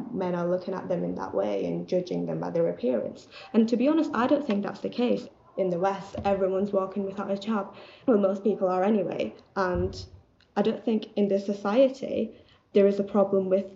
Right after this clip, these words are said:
men looking at women's hair and thinking, "Oh, actually, she looks a bit stupid." That, I don't think it really works like that. Women are judged by their abilities, and if they're not, we should be, we should be fighting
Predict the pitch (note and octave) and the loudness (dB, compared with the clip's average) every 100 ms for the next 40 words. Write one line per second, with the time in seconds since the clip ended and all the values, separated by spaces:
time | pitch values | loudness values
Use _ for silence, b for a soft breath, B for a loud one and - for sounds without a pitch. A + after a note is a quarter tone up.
0 | - G3+ G3+ F3+ F#3 F#3 - F#3+ F3+ E3+ | 0 6 6 6 4 2 2 0 0 -4
1 | - - - G3 F#3 F#3 G3+ G#3+ G#3+ F#3 | -8 -6 4 6 6 2 2 2 4 2
2 | G3+ F#3 G3 G3 G3 G3 - - E3 - | 2 0 2 2 4 2 0 -2 -2 0
3 | G3+ F3+ - - - - E3+ D#3 - - | 0 0 -2 -4 -4 -4 -2 -2 -2 -4
4 | - B B B - A3 G3+ A3+ A#3 G#3+ | -6 B B B -4 -2 2 0 2 2
5 | G3 - G#3 F#3+ F3+ F#3 G3+ A3+ - - | 2 2 6 6 6 4 2 2 -4 -6
6 | - - - F#3+ G#3 G#3 G#3 A3+ A3+ F#3 | -4 -6 -2 2 4 6 4 2 2 0
7 | - F3+ F3 E3+ E3 D3+ - - - G#3 | 0 -2 0 2 0 0 -2 -2 -2 0
8 | - A3 - G3+ G#3 G#3+ G3 G3+ G#3+ - | 2 0 2 2 4 4 2 0 0 2
9 | F3+ G3+ B B B - G#3 G3+ G3+ - | 2 0 B B B 0 0 2 0 2
10 | A3 C4 C4 - - A3 | 4 4 4 0 0 0